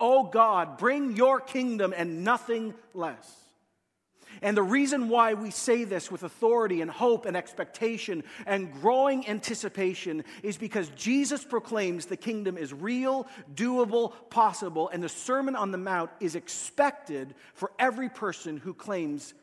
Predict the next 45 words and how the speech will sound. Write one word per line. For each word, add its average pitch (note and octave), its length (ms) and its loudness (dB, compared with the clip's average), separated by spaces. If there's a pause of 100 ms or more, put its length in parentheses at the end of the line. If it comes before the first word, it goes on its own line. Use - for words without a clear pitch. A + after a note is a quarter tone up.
(120)
Christ. - 580 -8 (1120)
Now, E3 80 0
let B3 160 4
me C#4+ 120 -2
begin A3+ 360 -2
where G3+ 180 2
I F3+ 120 0
started F#3 360 -4
last E3 240 0
week. D#3 140 -8
So - 120 -10
you E3+ 60 -10
got G#3+ 140 -2
your G3+ 80 -2
Bible. D#3+ 340 0
Just G3+ 200 -12
turn A#3+ 160 -8
to G#3+ 60 -6
Matthew F#3 360 -6
five, D3 440 0 (240)
verse E3+ 240 -4
one. D3 140 -2
If C3+ 60 -6
you E3 80 -10
don't G#3 140 -4
got G3+ 120 0
a G3 40 -4
Bible, F3+ 260 0
it's - 80 -16
gonna F3 80 -12
be D#3+ 60 -4
right E3+ 180 -2
on E3+ 80 -6
the D#3+ 80 -8
screens C#3 340 -10
here. A#2 240 -14 (560)
This C4 220 -2
is C#4 140 -2
how A#3 200 4
the G#3 120 -4
Sermon A3+ 400 -4
on G3+ 80 -4
the G3 80 -6
Mount F3 320 -4 (320)
began. D3 520 -6